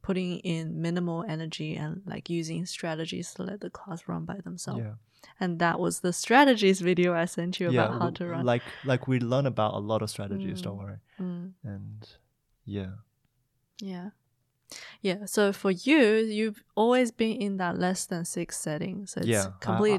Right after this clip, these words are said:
Speaker 2: I, I've
Speaker 1: different.
Speaker 2: never had a class that's more than five.
Speaker 1: So yeah. So, so the thing, so the difference between more than six and less than six. So, like, teachers always need to f-, find a balance, or, like,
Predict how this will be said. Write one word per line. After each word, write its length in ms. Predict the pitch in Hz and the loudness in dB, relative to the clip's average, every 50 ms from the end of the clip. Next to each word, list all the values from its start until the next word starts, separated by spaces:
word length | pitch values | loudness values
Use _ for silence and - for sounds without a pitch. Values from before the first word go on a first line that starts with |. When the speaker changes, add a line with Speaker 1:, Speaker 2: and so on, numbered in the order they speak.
| - | 4
Speaker 2:
I, 40 | 135 | 2
I've 60 | 127 | 2
Speaker 1:
different. 160 | 123 131 123 | 2 2 2
Speaker 2:
never 120 | 120 117 - - - - - - | 2 0 -2 -4 -14 -10 -4 -2
had 120 | 117 107 | 0 0
a 60 | 107 | 0
class 260 | - - - 104 101 | -2 -4 -6 -6 -6
that's 200 | - 107 101 - | -6 -8 -8 -8
more 160 | - 101 101 98 | -8 -8 -8 -6
than 140 | 98 95 | -8 -8
five. 280 | 98 - 104 104 - - - _ | -10 -12 -12 -12 -12 -14 -14 _
Speaker 1:
So 400 | - - - 214 214 214 208 269 277 - | -4 2 4 4 4 4 2 0 -2 -4
yeah. 280 | - 226 247 202 165 190 - - | -2 0 2 2 0 -2 -6 -4
So, 320 | - - 220 214 208 - - | 0 2 4 4 4 2 0
so 160 | - - 208 | -2 -2 -2
the 120 | 190 190 | -2 -2
thing, 420 | 190 - - 226 226 226 214 196 269 - | -4 -4 -2 -2 -2 -2 -4 -6 -8 -12
so 180 | - - 208 196 | -8 -6 -4 -2
the 100 | 185 185 | -2 0
difference 440 | 185 226 269 - - 240 220 214 | 0 0 0 0 0 -2 -2 -2
between 420 | - - 202 - - 208 196 190 185 | -4 -6 -6 -4 -2 -4 -2 -2 -2
more 160 | 185 190 202 | -2 -2 -2
than 140 | 214 208 202 | -2 -4 -4
six 240 | - 196 185 - - | -4 -6 -6 -4 -6
and 120 | 170 160 | -6 -4
less 200 | 170 175 175 - | -4 -6 -6 -6
than 180 | 190 170 165 175 | -6 -8 -8 -6
six. 240 | - 175 170 - - - - - | -8 -8 -8 -10 -12 -16 -16 -10
So, 260 | - - 208 196 196 196 _ - _ _ - | -4 0 0 0 0 -2 _ -20 _ _ -2
like, 300 | 202 190 180 - - - - | 0 0 -2 -2 -6 -12 -6
teachers 380 | - 233 254 254 - 302 294 - | -2 -2 -2 0 0 0 0 2
always 340 | 247 247 254 254 254 - | 0 2 2 0 0 -2
need 180 | 247 220 214 208 | -2 -4 -2 -2
to 60 | 208 | -2
f-, 220 | 190 - - - - - - - - - | -4 -6 -8 -20 -18 -16 -16 -14 -14 -14
find 440 | - - - 175 165 165 180 190 185 | -12 -6 -4 -2 -2 0 -2 -2 0
a 80 | 185 170 | -2 -2
balance, 440 | - - 156 165 170 170 165 175 170 | -2 -2 -2 -2 -2 -2 -4 -4 -2
or, 180 | 160 175 180 | -2 -2 -2
like, 200 | 175 165 156 - | -2 -2 -4 -6